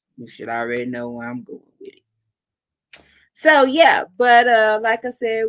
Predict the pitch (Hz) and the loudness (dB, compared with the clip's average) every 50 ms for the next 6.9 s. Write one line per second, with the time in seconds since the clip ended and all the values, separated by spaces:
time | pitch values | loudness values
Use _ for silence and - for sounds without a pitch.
0 | 214 233 262 269 277 285 285 - - 220 240 240 - - 202 214 214 208 202 - | -6 -8 -8 -6 -6 -6 -8 -8 -6 -6 -6 -4 -2 -2 0 2 2 0 0 -4
1 | _ - 196 190 190 190 190 196 220 240 240 220 220 226 240 240 233 226 - 202 | _ -2 0 2 2 2 0 -2 -2 0 0 0 0 -2 -2 -4 -4 -4 -6 _
2 | 208 269 277 302 277 254 - 208 214 220 202 196 202 - 208 196 196 190 190 185 | -12 -8 -6 -6 -6 -8 -10 _ -14 -14 -14 -14 -8 -4 -2 0 0 -2 -4 -8
3 | 185 - 202 180 180 170 170 165 170 165 165 - 156 147 139 143 156 156 151 147 | -14 -14 -16 -14 -14 -14 -12 -12 -12 -14 -12 -10 -8 -8 -8 -6 -6 -6 -6 -6
4 | - 127 120 120 127 123 123 123 123 127 - _ _ _ _ _ _ _ _ _ | -8 -10 -10 -10 -10 -8 -8 -10 -10 -12 -16 _ _ _ _ _ _ _ _ _
5 | _ _ _ _ _ _ _ _ _ _ _ _ - 127 127 156 165 165 170 165 | _ _ _ _ _ _ _ _ _ _ _ _ -16 -14 -12 -12 -12 -12 -10 -12
6 | 160 160 147 151 - 156 156 156 151 151 156 156 156 156 - - _ | -12 -12 -14 -12 -10 -8 -8 -8 -8 -8 -6 -4 -4 -4 -6 -8 _